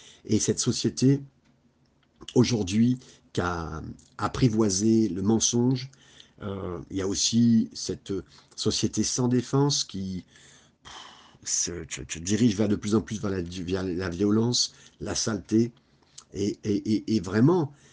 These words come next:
euh, il y a, il y a comme si les gens vomissaient maintenant, de plus en plus de mal qui est dit sur les réseaux sociaux, encore plus qu'avant. C'est, ne dites pas un mot, euh, euh, de votre croyance, euh, sur les réseaux sociaux, même des fois parmi les chrétiens, ça, ça, ça part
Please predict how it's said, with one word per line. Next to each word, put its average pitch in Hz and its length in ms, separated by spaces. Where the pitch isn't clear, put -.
euh, 87 420
il - 60
y 82 80
a, - 180
il - 60
y - 40
a - 100
comme 95 220
si - 160
les 101 120
gens 101 140
vomissaient 110 520
maintenant, 90 300
de 87 80
plus 90 180
en 90 40
plus 95 180
de 98 100
mal 107 320
qui - 100
est 101 60
dit 123 240
sur - 180
les 85 80
réseaux 98 300
sociaux, - 320
encore - 180
plus - 240
qu'avant. 123 300
C'est, - 220
ne 87 120
dites 85 200
pas 110 140
un 98 100
mot, 104 400
euh, 82 220
euh, 85 80
de 85 100
votre 85 220
croyance, 123 580
euh, 80 300
sur 80 220
les 80 60
réseaux 85 260
sociaux, 127 340
même 90 200
des 90 80
fois 95 140
parmi 82 240
les 76 100
chrétiens, - 440
ça, - 180
ça, - 300
ça - 160
part - 320